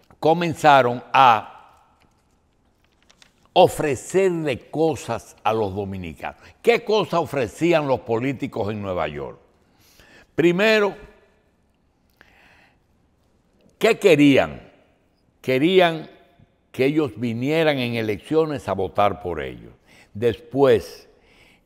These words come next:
le metieron en la cabeza que a la gente que ellos le mandan dinero, les digan por quién votar. Oigan bien,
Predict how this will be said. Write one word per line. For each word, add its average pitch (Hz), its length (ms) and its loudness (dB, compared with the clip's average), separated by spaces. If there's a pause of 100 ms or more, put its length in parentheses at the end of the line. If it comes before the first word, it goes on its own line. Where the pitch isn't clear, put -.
(160)
le 117 160 -2
metieron 156 540 -2
en 151 80 -6
la 127 120 2
cabeza 90 640 -6
que 131 120 0
a 127 40 6
la 113 160 2
gente 175 360 -4
que 156 80 -4
ellos 165 180 2
le 143 140 0
mandan 139 420 -4
dinero, 101 600 -6 (760)
les 110 340 2
digan 143 380 4
por 104 240 -4
quién 143 260 2
votar. 82 680 -4 (500)
Oigan 110 400 2
bien, 156 440 2